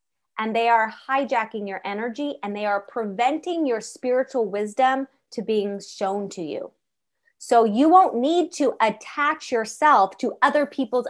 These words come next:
ideologies and philosophies. You can learn about them and be like, "Okay, that gave me an aha moment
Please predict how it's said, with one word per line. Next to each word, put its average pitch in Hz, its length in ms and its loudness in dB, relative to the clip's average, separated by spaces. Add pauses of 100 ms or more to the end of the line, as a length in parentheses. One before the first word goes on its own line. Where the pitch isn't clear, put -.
ideologies 208 720 0
and 185 140 -12
philosophies. 254 640 0 (280)
You 262 100 6
can 240 220 4
learn 302 320 8
about 190 300 6
them 214 160 0
and 220 100 -4
be 226 100 2
like, 214 240 2 (120)
"Okay, 330 640 4 (300)
that 294 200 8
gave 247 260 8
me 254 100 4
an 269 100 4
aha 302 360 8
moment 185 440 0